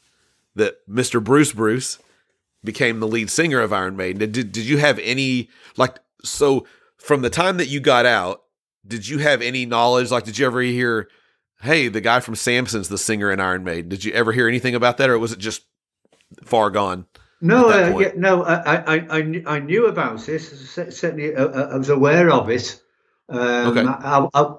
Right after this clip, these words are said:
Speaker 2: I, that's, uh, when that happened, I, th-, I was, I was, I still had, uh, an interest in, in what was going on, so I knew, knew it had happened. Um,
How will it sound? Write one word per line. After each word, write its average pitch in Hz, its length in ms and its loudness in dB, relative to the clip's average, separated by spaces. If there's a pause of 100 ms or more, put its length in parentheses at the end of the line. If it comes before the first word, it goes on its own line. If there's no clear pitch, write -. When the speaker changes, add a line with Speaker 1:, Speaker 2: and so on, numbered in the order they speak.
Speaker 2:
I, 139 100 0
that's, - 480 -2 (840)
uh, 139 140 -8
when 160 200 4
that 156 200 4
happened, 131 400 -2
I, 127 120 4
th-, 131 140 -6
I 131 60 -2
was, 131 240 -4
I 131 100 -2
was, - 400 -4 (500)
I 127 100 -2
still 151 320 2
had, 135 280 2
uh, 123 380 2 (120)
an 113 160 -2
interest - 580 -2
in, 131 220 -2
in 120 200 -8
what 135 140 -4
was - 140 -6
going 117 200 2
on, 113 100 0
so 139 180 2
I - 20 6
knew, 180 260 2
knew 196 300 2
it 170 100 0
had 135 140 -2
happened. 104 640 -4 (800)
Um, 127 640 0